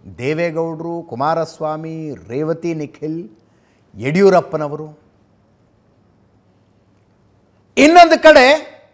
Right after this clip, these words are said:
ಸಿ ಪಿ ಯೋಗೇಶ್ವರ್ ಪರವಾಗಿ ಮುಖ್ಯಮಂತ್ರಿ ಸಿದ್ದರಾಮಯ್ಯನವರು, ಉಪಮುಖ್ಯಮಂತ್ರಿ ಡಿ ಕೆ ಶಿವಕುಮಾರು,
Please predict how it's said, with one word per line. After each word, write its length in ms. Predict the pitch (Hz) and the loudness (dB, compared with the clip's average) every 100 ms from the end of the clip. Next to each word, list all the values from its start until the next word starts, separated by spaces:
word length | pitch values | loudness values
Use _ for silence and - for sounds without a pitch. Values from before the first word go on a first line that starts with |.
| _ | _
ಸಿ 320 | - - 285 311 | -18 -10 -6 -6
ಪಿ 220 | 311 302 | -4 2
ಯೋಗೇಶ್ವರ್ 640 | 277 262 269 254 269 247 | 4 4 2 -2 -4 -6
ಪರವಾಗಿ 540 | 233 233 233 233 226 226 | -6 -8 -4 -4 -4 -10
ಮುಖ್ಯಮಂತ್ರಿ 560 | 190 - 175 160 151 | -10 -12 -12 -12 -14
ಸಿದ್ದರಾಮಯ್ಯನವರು, 960 | - 190 240 226 214 214 208 208 202 202 | -12 -10 -8 -8 -8 -10 -10 -8 -6 -6
ಉಪಮುಖ್ಯಮಂತ್ರಿ 880 | 185 135 139 131 - 131 120 110 113 | -8 -10 -12 -12 -14 -12 -12 -14 -12
ಡಿ 160 | 147 | -10
ಕೆ 160 | 190 226 | -4 -6
ಶಿವಕುಮಾರು, 960 | - 196 202 190 180 180 185 180 _ | -6 -12 -12 -10 -8 -8 -10 -12 _